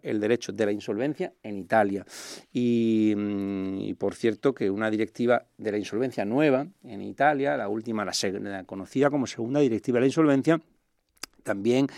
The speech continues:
pretende reforzar esa ficha de información clave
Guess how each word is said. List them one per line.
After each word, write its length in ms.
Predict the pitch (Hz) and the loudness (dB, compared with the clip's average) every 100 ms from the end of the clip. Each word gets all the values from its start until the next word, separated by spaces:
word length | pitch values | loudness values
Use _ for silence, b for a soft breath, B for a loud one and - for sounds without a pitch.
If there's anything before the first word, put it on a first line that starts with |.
| B - | B -4
pretende 400 | 104 120 131 135 | 0 2 4 2
reforzar 460 | 127 123 - 135 | 2 0 2 2
esa 680 | 139 - 143 135 123 113 107 | 2 2 4 6 8 8 4
ficha 680 | - - - 190 - 135 139 196 | 0 -10 2 2 2 -2 -2 -2
de 140 | 120 | -2
información 640 | 113 135 120 104 147 156 131 | 0 0 0 0 2 2 4
clave 460 | 156 160 139 160 | 6 8 8 2